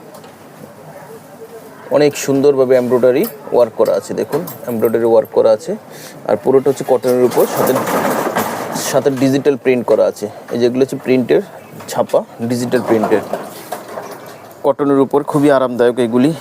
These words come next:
এগুলি রিজনেবল প্রাইসে আপনারা আমাদের কাছ থেকে পেয়ে যাবেন, ডিসকাউন্ট প্রাইসে পেয়ে যাবেন,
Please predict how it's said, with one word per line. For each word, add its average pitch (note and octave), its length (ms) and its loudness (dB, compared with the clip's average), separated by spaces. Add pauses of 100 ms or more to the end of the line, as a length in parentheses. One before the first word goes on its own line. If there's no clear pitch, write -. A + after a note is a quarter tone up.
(280)
এগুলি B2+ 220 4
রিজনেবল C#3+ 460 2
প্রাইসে C3 300 2
আপনারা A#2+ 260 2
আমাদের A2+ 240 0
কাছ A2+ 180 0
থেকে A#2+ 120 -10
পেয়ে A2+ 200 2
যাবেন, C3 220 2
ডিসকাউন্ট D3+ 340 0
প্রাইসে A2+ 220 0
পেয়ে G2 200 0
যাবেন, - 200 -6